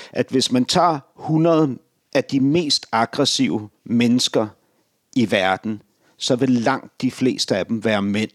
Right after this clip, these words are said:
ikke? Altså, der er stor, øh, udtryk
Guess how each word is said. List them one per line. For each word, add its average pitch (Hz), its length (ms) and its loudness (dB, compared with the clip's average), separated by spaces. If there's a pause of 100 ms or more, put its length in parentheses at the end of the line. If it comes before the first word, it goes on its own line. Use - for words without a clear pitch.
(440)
ikke? 139 180 0 (400)
Altså, 120 300 0
der 123 120 0 (120)
er 147 280 2 (260)
stor, - 560 -2 (400)
øh, 117 240 4 (320)
udtryk 131 500 0